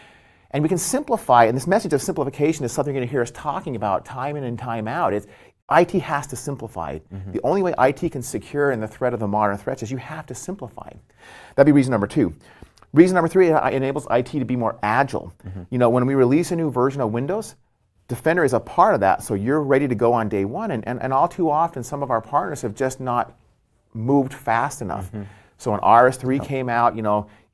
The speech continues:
Speaker 1: sometimes some of our antivirus partners have taken, taken months in order to approve that and in order to, to, to verify that it works. You're more agile now 'cause you can move to the new version of Windows on day one,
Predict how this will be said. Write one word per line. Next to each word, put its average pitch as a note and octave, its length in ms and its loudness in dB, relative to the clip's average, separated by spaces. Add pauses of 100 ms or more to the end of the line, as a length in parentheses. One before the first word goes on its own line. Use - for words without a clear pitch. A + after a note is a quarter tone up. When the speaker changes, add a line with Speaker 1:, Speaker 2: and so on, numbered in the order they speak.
Speaker 1:
sometimes C#3 560 -4
some D3 140 -6
of C3+ 80 -2
our C3 100 0
antivirus B2+ 720 0
partners D3+ 400 0
have A#2+ 120 -4
taken, C3 480 -2 (120)
taken C3 240 -4
months D3+ 300 -2
in G#2+ 80 -4
order G2+ 140 0
to A2 100 -4
approve C3+ 380 -2
that C#3 240 -2
and F#2+ 80 -10
in F#2+ 100 -6
order G2+ 160 -2
to, G2 200 -4
to, F#2+ 200 -4
to F#2 140 -6
verify G#2+ 420 4
that G#2+ 80 -2
it F#2+ 100 -2
works. - 360 -4 (840)
You're C3+ 140 0
more E3 220 4
agile E3+ 400 -4
now A#2 160 2
'cause A#2 160 -6
you C#3 80 2
can C3 120 -6
move C3+ 260 2
to B2+ 60 -6
the A2 60 -2
new A#2 100 0
version A2+ 260 2
of F#2+ 60 -2
Windows A#2+ 280 0
on G2 100 2
day F#2+ 160 -2
one, F2+ 300 -6